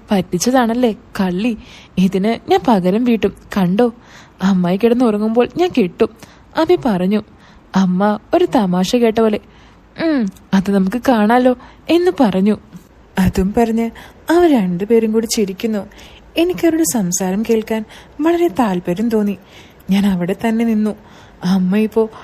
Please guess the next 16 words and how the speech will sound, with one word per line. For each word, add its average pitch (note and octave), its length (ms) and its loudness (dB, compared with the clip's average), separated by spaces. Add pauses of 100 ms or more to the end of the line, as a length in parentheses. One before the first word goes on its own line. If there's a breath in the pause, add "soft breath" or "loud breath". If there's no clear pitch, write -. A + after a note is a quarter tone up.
(200 loud breath)
അബിയുടെ E4 320 4
വശത്തേക്ക് A3 580 -2 (200)
തിരിഞ്ഞാണ് G#3+ 540 0
നിൽക്കുന്നത്. G#3+ 500 -4 (800 loud breath)
പക്ഷേ G3+ 460 -4 (440 soft breath)
അബിയുടെ D#4+ 400 0 (100)
കണ്ണ് A#3 560 -6
എങ്ങോട്ടാണെന്നൊന്നും G#3 880 -4 (180)
അമ്മ E4 220 0
അറിയുന്നില്ല. G3+ 640 -2 (1000 soft breath)
"അല്ല, G3 340 -2 (360)
ഇന്നെന്താ G3 500 -2 (240)
രണ്ടുപേരുടെയും A#3 600 2
പരിപാടി? A#3 460 -2 (560 soft breath)
കളിക്കാനൊന്നും D#4+ 600 0
പോകുന്നില്ലേ?" G#3 600 -4